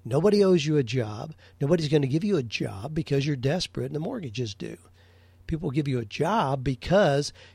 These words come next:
you are so clear on what it is you do that has value to that company." And then the reverse side of that is, once you get clear on what it is you provide for a company, then you become pretty confident that you can go out here and make that happen, even if it isn't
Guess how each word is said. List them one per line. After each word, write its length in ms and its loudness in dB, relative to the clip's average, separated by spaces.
you 240 2
are 80 2
so 260 2
clear 460 0
on 120 0
what 200 -2
it 160 -8
is 340 -4
you 220 0
do 360 -2
that 180 0
has 320 0
value 840 -6
to 80 -2
that 240 -2
company." 560 -6
And 160 -6
then 300 -6
the 160 -4
reverse 680 -2
side 240 0
of 60 -2
that 220 -2
is, 160 -4
once 340 2
you 160 4
get 220 -6
clear 300 -2
on 100 -4
what 120 -4
it 140 -4
is 160 -4
you 240 -6
provide 400 -2
for 240 -6
a 100 -6
company, 600 -6
then 340 -2
you 160 -2
become 460 -4
pretty 280 -4
confident 680 -8
that 160 -12
you 80 -6
can 160 -8
go 180 -4
out 200 -6
here 180 -4
and 80 -6
make 200 -6
that 200 -4
happen, 380 -2
even 240 -2
if 80 -4
it 120 0
isn't 300 0